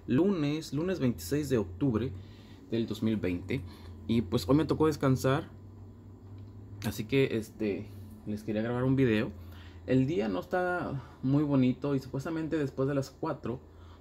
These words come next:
va a empezar a llover y no se va a quitar la lluvia. Así que pues apro-, mejor ahorita voy a aprovechar que hay más o menos claridad. Y pues sí, este, pero primeramente les quiero decir que este video pues es para las personas adultas, así que si eres niño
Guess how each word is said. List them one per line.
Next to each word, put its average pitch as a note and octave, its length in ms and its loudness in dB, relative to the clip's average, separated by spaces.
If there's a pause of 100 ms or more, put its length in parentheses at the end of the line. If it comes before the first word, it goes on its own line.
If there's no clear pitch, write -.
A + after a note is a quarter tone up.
va A#2 460 0
a B2 80 -2
empezar A#2 440 -2
a A#2+ 60 0
llover A2+ 600 0 (320)
y G#2 100 -4
no G#2+ 100 0
se A2+ 120 -2
va A2 80 2
a A2 40 -4
quitar A#2 220 -2
la A#2+ 120 2
lluvia. G2+ 280 -2
Así - 160 -8
que A2+ 140 -2
pues G2+ 260 -10
apro-, - 300 -6
mejor G2 480 -6
ahorita A2+ 260 -2
voy A#2+ 140 2
a - 20 0
aprovechar A2 560 -2 (560)
que A2+ 60 0
hay A2+ 100 4
más A#2 240 2
o - 20 0
menos A2+ 280 0
claridad. G2 520 0 (1600)
Y A2 120 4
pues G#2+ 160 -2
sí, B2+ 260 0
este, G#2+ 400 -4
pero A2 160 0
primeramente D3+ 460 2
les C3+ 100 2
quiero C#3 120 0
decir C3+ 180 -2
que C3+ 80 -2
este C3 180 0
video D3+ 240 4
pues A#2+ 220 -4
es B2 80 -6
para C3+ 160 2
las A2+ 100 0
personas B2+ 500 0
adultas, F#3+ 640 -2
así B2+ 260 -6
que C#3 140 -2
si B2+ 120 0
eres C3 180 2
niño E3 460 0